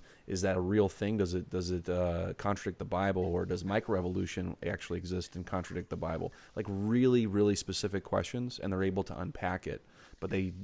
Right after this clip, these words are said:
draw you in with, like, a two-minute clip, or they draw you in with, like, a three-minute clip of them talking about it.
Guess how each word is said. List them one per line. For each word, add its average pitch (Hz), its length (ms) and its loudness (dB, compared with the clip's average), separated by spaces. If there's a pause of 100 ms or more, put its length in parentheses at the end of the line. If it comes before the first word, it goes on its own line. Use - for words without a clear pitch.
draw 104 360 8
you 101 280 4
in 101 160 4
with, 90 140 -2
like, 92 120 -4
a - 60 -2
two-minute 95 520 -2
clip, - 360 -2 (420)
or - 80 -6
they 95 140 -4
draw 95 300 4
you 92 160 2
in 92 100 0
with, 90 100 -2
like, 80 140 -2
a - 60 -4
three-minute 92 480 -2
clip 85 220 -4
of 90 100 -8
them - 160 -6
talking 92 400 -4
about 87 280 -4
it. - 120 -6